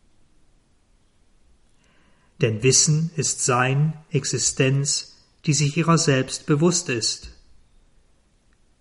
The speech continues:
Und das Wissen um andere Dinge, um andere Menschen, andere Lebewesen,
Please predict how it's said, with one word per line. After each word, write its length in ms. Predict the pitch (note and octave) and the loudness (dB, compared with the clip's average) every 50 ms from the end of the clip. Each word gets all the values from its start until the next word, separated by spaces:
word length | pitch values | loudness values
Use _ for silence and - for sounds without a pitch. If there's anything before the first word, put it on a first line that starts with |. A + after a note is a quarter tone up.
| _ _ _ _ _ _ _ _ _ | _ _ _ _ _ _ _ _ _
Und 260 | C#3 B2+ - - - | -4 -4 -4 -2 -2
das 220 | C3 A2 - - | 0 0 0 2
Wissen 300 | C3+ C#3+ C#3 - - D3+ | 2 2 2 2 2 0
um 140 | C3 A2+ A#2 | -2 -2 -4
andere 420 | A#2+ C3 D#3 F#3 F#3 F#3 C#3 C3+ A#2+ | 0 2 2 4 4 2 2 0 -2
Dinge, 540 | - - B2+ B2+ C3 C3 C3 C3+ C#3 C#3 - - _ _ _ _ _ _ | -2 -2 -2 -2 0 0 0 -2 -2 -4 -8 -16 _ _ _ _ _ _
um 100 | - C3 | -8 -6
andere 300 | B2 A#2 A#2 A#2 A2 A2 | -4 -4 -4 -4 -4 -4
Menschen, 640 | A2 A#2 B2 C3 C3+ C3 C3+ - - C#3+ C3+ C3+ - - - | -2 -2 0 0 0 -2 -2 -4 -4 -4 -4 -4 -6 -10 -10
andere 320 | - C3 A#2+ A#2+ A#2 A2+ A2+ | -8 -6 -6 -4 -4 -4 -2
Lebewesen, 960 | B2 C#3 D#3 E3 D#3 D3 C3+ C3 - C3+ C3+ C3+ C3+ - C#3+ C3+ C3+ C#3 | 2 4 4 4 4 2 0 0 0 0 0 0 0 -2 -2 -4 -4 -6